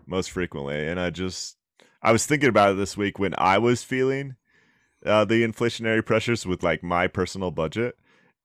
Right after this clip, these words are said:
And I'm going, "No, I have less money to invest if my costs rise. I don't have more money to invest." And I'm just, I was just wondering about it.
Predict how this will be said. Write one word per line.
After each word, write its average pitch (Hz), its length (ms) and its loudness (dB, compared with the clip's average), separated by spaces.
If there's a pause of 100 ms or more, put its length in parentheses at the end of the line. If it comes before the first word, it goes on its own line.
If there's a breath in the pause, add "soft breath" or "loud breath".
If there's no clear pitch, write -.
(120)
And 104 200 2
I'm 104 200 4
going, 101 480 4 (720)
"No, 127 260 2
I 113 140 8
have 135 140 4
less 95 340 0
money 78 280 -6
to 82 160 -4
invest 80 580 -4 (100)
if 90 320 -2
my 90 200 -2
costs 90 360 -2
rise. 67 560 -4
I 110 100 2
don't 110 160 4
have 95 180 0
more 87 280 0
money 67 260 -6
to 69 160 -8
invest." 67 540 -8
And 92 160 -4
I'm 95 140 -2
just, 95 240 -10 (560)
I - 40 -4
was 101 100 -4
just 98 120 -10
wondering 98 300 -2
about 76 240 -4
it. - 60 -18